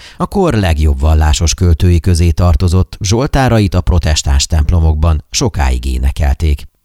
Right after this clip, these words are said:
Gedeon fontos szerepet töltött be a vármegye valláspolitikai küzdelmeiben. Részt vett Mária Terézia koronázásán, és később Pest,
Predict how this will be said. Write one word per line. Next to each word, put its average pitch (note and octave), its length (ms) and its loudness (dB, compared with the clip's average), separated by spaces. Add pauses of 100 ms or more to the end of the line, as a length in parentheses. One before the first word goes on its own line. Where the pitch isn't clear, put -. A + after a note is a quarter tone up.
(120)
Gedeon F#2 380 2
fontos F2+ 360 0
szerepet F2 440 0
töltött F2+ 360 0
be D#2+ 100 0
a E2 80 2
vármegye D2+ 500 0
valláspolitikai C#2+ 920 0
küzdelmeiben. D#2+ 920 0 (360)
Részt C3 300 0
vett C3 240 0
Mária F2+ 380 0
Terézia E2 500 0
koronázásán, E2 880 0
és G2+ 180 0
később G2+ 560 0 (200)
Pest, - 460 -2